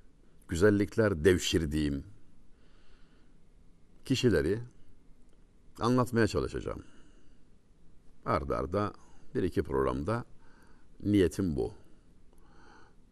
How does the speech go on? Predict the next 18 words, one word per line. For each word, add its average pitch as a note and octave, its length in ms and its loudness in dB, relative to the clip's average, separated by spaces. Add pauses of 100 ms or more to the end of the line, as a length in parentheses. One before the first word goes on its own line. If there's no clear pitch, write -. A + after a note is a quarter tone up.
(220)
Bütün D3+ 300 4
bunda, C3 420 4
bunlarda A#2+ 560 2
bir B2+ 240 2 (100)
özlem G#2 500 4
var, C#2+ 160 0
bir D2+ 60 2
hasret E2+ 460 0
var. F2+ 440 -6 (640)
Gittiğim C3 460 2
zaman F2+ 420 0 (1600)
geride G2+ 340 6
kalanların, D2+ 720 -2 (640)
"Rahmetli B2 920 2 (880)
bir C#3+ 100 2
hayrını D3 440 10
görmedik C#3 500 8
ama G#2 380 4